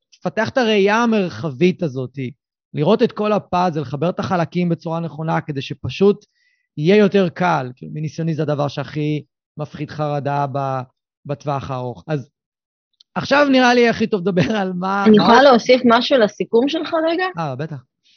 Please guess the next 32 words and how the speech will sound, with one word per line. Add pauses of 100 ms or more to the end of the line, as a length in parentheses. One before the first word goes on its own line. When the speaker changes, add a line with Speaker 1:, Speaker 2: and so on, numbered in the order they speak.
(320)
Speaker 2:
אמ, (240)
זה
קורה
פשוט
הרבה. (400)
התנהגויות
חריגות, (100)
גם
אם
הן
קטנות, (640)
תבינו
שמשהו
עבר
על
הכלב.
זה
לא (220)
פתאום
הכלב
נהם, (200)
פתאום
הכלב
חשף
שיניים,
פתאום
הכלב
עשה
חור
בקיר.
זה
לא